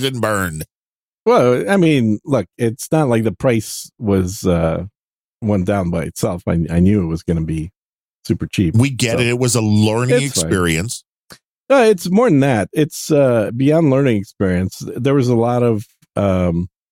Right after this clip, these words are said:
Speaker 2: a lot of tests that were done, which are the, exactly the kind of thing that is valuable and, and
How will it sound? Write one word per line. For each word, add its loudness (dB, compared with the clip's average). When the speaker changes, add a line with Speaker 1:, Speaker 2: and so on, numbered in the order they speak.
Speaker 2:
a 0
lot 2
of -2
tests -6
that 0
were -2
done, 0
which -2
are 0
the, -2
exactly 0
the 0
kind 0
of 0
thing 0
that 0
is 0
valuable 0
and, -2
and 0